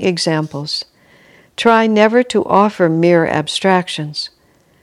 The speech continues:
The more specific you can be, the clearer your concepts will be to yourself, and the clearer also the understanding you convey to others. When describing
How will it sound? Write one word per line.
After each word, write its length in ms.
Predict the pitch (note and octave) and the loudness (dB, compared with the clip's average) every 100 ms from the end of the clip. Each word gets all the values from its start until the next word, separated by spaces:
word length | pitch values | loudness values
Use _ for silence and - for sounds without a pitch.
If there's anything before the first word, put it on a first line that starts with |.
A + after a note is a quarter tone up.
| _ _ | _ _
The 80 | F#3 | 0
more 220 | G3 G3+ | 4 4
specific 800 | G3 - F3+ - A#3 A#3 C4+ C4+ | 2 -2 -4 0 0 2 0 -2
you 80 | G#3+ | -4
can 240 | G3 F#3+ F3 | -2 -2 0
be, 320 | F3 C#3 D#3 | 2 0 -2
the 160 | E3+ | -6
clearer 500 | D#3+ - A3 A3 G#3 | -6 2 4 6 4
your 220 | G#3 E3 E3 | 0 -2 -4
concepts 680 | - A#3+ B3 - E3 - | -4 -4 -4 -4 -6 -4
will 160 | D#3 D#3 | -2 -2
be 300 | D3 D3 D#3 | 0 -2 -2
to 180 | - D#3 | -6 -6
yourself, 720 | D3+ - B3+ F3+ D3 F3 - _ - - - | -4 -2 0 0 -2 -6 -18 _ -20 -20 -6
and 160 | F#3 F#3 | -2 0
the 60 | |
clearer 480 | F3+ G#3 G#3 G#3+ G#3+ | 0 2 2 4 0
also 600 | - F3 F3 - F#3+ G3+ - _ _ _ _ - | 0 0 0 0 0 -2 -10 _ _ _ _ -2
the 120 | E3 | 0
understanding 880 | F#3 G3+ G#3+ - G3+ G3 G3 G3+ | 0 0 0 0 0 2 0 -2
you 120 | F#3+ D#3+ | -2 -4
convey 460 | F3 D#3+ E3 D#3+ | -4 -4 -2 -2
to 180 | D#3 E3 | -4 -6
others. 560 | G3 F#3+ C#3+ D#3 - - _ _ _ _ _ _ | -4 -4 -6 -10 -12 -16 _ _ _ _ _ _
When 200 | - G3+ | 2 2
describing 800 | F#3+ F#3+ - G3 G3+ G3 G3 F#3 | 2 -2 0 0 2 0 0 -4